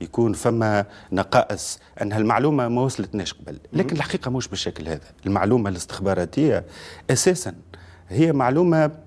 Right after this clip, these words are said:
Speaker 1: بصفة عامة تلقاها ماهيش معلومة دقيقة. مثلًا في تونس منذ مدة، وهذا كلام تقال حتى في الجرايد، هناك سعي لأطراف إرهابية أنها، آه، تقيم إمارة في بنغردان.
Speaker 2: وهذه هي كانت النية؟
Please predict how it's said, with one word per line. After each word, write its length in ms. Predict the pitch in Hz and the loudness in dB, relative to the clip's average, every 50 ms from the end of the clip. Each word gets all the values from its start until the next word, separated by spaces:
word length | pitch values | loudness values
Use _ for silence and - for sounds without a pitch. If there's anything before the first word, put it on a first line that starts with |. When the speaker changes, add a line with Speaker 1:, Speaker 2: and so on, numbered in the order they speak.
| - - - - - - - | -20 -20 -18 -18 -16 -12 -6
Speaker 1:
بصفة 240 | - 202 196 - 165 | 0 0 2 4 4
عامة 280 | 151 170 185 180 170 165 | 4 4 4 2 2 -2
تلقاها 320 | - - - 170 160 160 | -2 -4 -2 0 0 0
ماهيش 280 | 160 160 165 160 160 143 | 2 2 0 0 0 -2
معلومة 340 | 135 135 143 143 135 127 | -2 0 0 0 0 0
دقيقة. 420 | 117 107 104 - 107 92 - - - - - | 0 -2 -2 -4 -4 -8 -8 -8 -18 -10 -4
مثلًا 400 | 156 160 - - 101 80 82 78 - - - - _ - - - - - - - - _ | -2 -2 -2 -2 -4 -6 -6 -8 -10 -14 -20 -20 _ -20 -20 -20 -20 -20 -20 -20 -20 _
في 220 | - - 139 139 | -8 -2 -2 -2
تونس 560 | 135 - 202 202 196 180 - - - - - _ _ - _ _ _ - 95 - - - - - | 0 2 2 2 2 0 -6 -6 -10 -16 -16 _ _ -20 _ _ _ -14 -14 -14 -14 -18 -8 -2
منذ 240 | 180 208 196 151 151 | 2 2 2 4 4
مدة، 400 | 160 151 156 156 101 85 92 - - - | 4 4 2 0 0 -4 -10 -10 -6 -2
وهذا 340 | 123 147 190 185 185 180 | 2 2 4 6 6 4
كلام 400 | 165 147 - - 180 190 190 175 | 4 2 -2 -2 0 0 0 0
تقال 280 | 160 - - 190 180 156 | -2 -6 -2 -2 -2 -2
حتى 280 | - - 175 - 156 139 | 0 -4 -4 -4 -4 -6
في 80 | 120 | -6
الجرايد، 440 | 135 110 120 120 123 123 113 98 87 - - | -4 -2 -2 0 2 2 0 0 -4 -8 -6
هناك 400 | 123 143 185 190 202 190 - 160 | -2 0 2 2 2 2 0 -2
سعي 360 | 143 - - 165 160 165 160 156 | -4 -2 0 0 2 2 0 0
لأطراف 640 | 143 143 147 - 127 - - 147 151 147 - - - | -2 -4 -4 -4 -6 -6 -4 -2 -2 -4 -4 -6 -6
إرهابية 480 | 135 113 117 107 104 107 147 156 156 147 | -4 -2 -2 -4 -2 0 2 4 4 2
أنها، 520 | - - - 165 160 143 131 139 147 156 - - - - - - 113 | 2 0 0 0 0 0 0 0 -2 -2 -6 -14 -20 -20 -10 -4 -2
آه، 200 | 110 104 104 110 107 - | 0 0 0 -2 -2 -2
تقيم 440 | - 139 - - 170 160 139 135 - - | -4 -4 0 2 2 2 2 0 -4 -6
إمارة 380 | - 120 120 139 143 131 117 107 | -6 -4 -2 0 0 0 0 -2
في 220 | 104 - 120 110 | -4 -4 -4 -4
بنغردان. 520 | 104 92 110 107 92 101 101 87 80 90 107 | -4 -2 -4 -4 -2 -2 -4 -2 -2 0 2
Speaker 2:
وهذه 240 | 127 143 139 147 143 | 4 4 4 4 2
هي 140 | 156 139 | 2 2
كانت 240 | - - 123 120 - | 2 2 -2 -2 0
النية؟ 360 | 117 117 123 104 90 80 - | 0 0 0 0 0 -2 -8